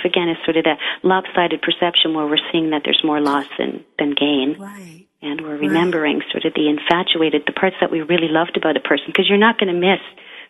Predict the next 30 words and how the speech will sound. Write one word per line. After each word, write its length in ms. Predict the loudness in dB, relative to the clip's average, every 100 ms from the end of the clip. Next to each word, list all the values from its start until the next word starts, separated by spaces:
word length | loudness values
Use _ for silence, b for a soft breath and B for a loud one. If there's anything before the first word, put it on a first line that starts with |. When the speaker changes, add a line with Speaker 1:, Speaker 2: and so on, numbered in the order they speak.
| 0
Speaker 1:
their 120 | 0 2
smelly 340 | 2 4 2 -2 2
feet 240 | 2 2
or 140 | 0 0
their 120 | 0 0
fact 200 | 0 0
they 100 | 2
didn't 280 | 4 2 2
do 100 | 0
the 100 | 0
dishes, 460 | 4 4 4 -2 -4 -4
Speaker 2:
<laughs> 540 | -4 -2 -4 -2 0
Speaker 1:
right? 320 | 4 4 4 2 -2
Speaker 2:
Right. 320 | -2 -2 -2
Speaker 1:
We-, 80 | -2 2
we're 80 | 4
not 200 | 4 2
gonna 160 | 0 2
miss 180 | 0 0
the 80 | -2
qualities 440 | 0 0 0 0 2
that 100 | 0
we 80 |
didn't 300 | 2 2 2 0
like. 160 | -2
We're 100 | 2
only 220 | 2 2
missing 380 | 2 0 0 -2
the 60 | -4
qualities 460 | -4 -2 0 -2